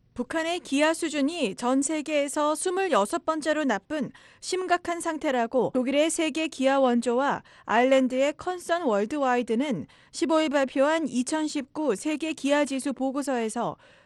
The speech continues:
북한의 기양 백열일곱 개 국가 중 스물여섯 번째로 심각하다고 밝혔습니다. 기아 지수는 전체 인구 중 영양 부족 비율과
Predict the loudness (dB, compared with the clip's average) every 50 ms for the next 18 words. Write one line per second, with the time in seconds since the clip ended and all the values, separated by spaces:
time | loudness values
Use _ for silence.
0 | _ _ -8 -2 0 0 0 0 -2 -2 -2 0 0 0 0 -2 -2 2 4 4
1 | 4 4 0 0 2 2 2 0 -2 -2 -2 -2 0 -2 -2 -2 -2 -4 -4 -4
2 | -4 -2 -2 -2 -2 0 -2 -4 -4 -6 -6 -10 -14 -20 -20 _ -10 -6 -4 -2
3 | -2 0 0 0 0 0 -2 -4 -2 -2 -2 -2 0 -2 0 0 0 0 -2 -4
4 | -4 -4 -4 -4 -4 -4 -6 -4 -4 -2 -2 -2 -2 -2 -6 -6 -6 -8 -6 -6
5 | -6 -6 -6 -6 -6 -8 -8 -8 -10 _ _ _ _ _ _ _ _ _ _ _
6 | _ 2 4 4 4 4 0 -2 -2 -2 0 0 -2 -2 -4 -4 -2 0 0 0
7 | 0 -2 -2 0 0 0 0 -2 -4 -4 -4 -6 -4 -2 -2 0 0 0 -2 -2
8 | -4 -4 -4 -4 -4 -4 -6 -6 -6 -6 -2 0 0 0 0 -2 -2 -4 -4 -4